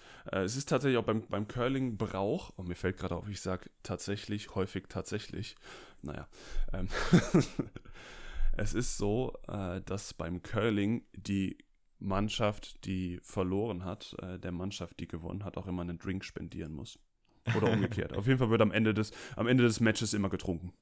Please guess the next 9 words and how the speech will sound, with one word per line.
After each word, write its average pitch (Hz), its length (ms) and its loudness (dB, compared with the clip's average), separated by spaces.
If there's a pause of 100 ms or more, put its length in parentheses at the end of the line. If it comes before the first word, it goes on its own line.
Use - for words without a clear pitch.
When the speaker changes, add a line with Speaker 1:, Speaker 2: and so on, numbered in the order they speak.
Speaker 1:
So 87 140 -8
kann 90 180 -4
man's - 180 -10
sehen. 90 200 -10 (260)
<laughs> - 260 -2
Speaker 2:
Scotch - 440 4
dann? 117 260 4 (1700)
Speaker 1:
Wahrscheinlich, 101 680 2
wahrscheinlich. 90 640 -8